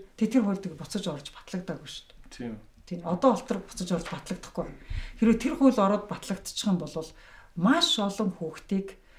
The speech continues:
Speaker 1: а, аялал
Speaker 2: Юу гэдэг
Speaker 1: санхүүгийн
Speaker 2: нэртэй хууль
Speaker 1: хэмжлэг.
Speaker 2: гэсэн?
Speaker 1: Хууль сахиулах ажиллагааны тухай хууль.
Speaker 2: Мм.
Speaker 1: Тийм.
Speaker 2: Энэ, яг энэ хүн юм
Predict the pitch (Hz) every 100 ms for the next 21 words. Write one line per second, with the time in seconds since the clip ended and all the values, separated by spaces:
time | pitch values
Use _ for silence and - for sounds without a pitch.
0 | - - - 170 156 196 170 175 180 -
1 | 165 226 196 160 127 - 113 110 - -
2 | - - _ - 320 294 - 202 - 170
3 | - 156 - - 147 143 - - - -
4 | 107 98 - _ _ - 165 - - -
5 | - _ _ _ 165 170 135 113 98 -
6 | - - - 156 214 202 240 233 185